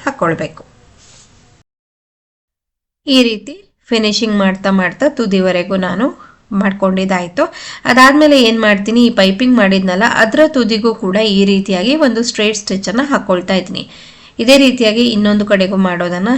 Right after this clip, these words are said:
ಇಲ್ಲಿ ನಾನು ಸ್ವಲ್ಪ ಸ್ಪೀಡ್ ಆಗಿ ತೋರಿಸ್ತಾ ಇದ್ದೀನಿ.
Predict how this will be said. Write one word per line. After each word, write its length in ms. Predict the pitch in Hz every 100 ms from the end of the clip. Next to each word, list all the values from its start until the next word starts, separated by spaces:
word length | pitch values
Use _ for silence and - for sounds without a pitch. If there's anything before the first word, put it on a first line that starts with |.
| 262 -
ಇಲ್ಲಿ 300 | 190 208 262
ನಾನು 300 | 233 185 185
ಸ್ವಲ್ಪ 280 | 196 185 202 240 -
ಸ್ಪೀಡ್ 300 | - 220 208
ಆಗಿ 200 | 202 269
ತೋರಿಸ್ತಾ 420 | 247 196 190 190
ಇದ್ದೀನಿ. 360 | 190 202 294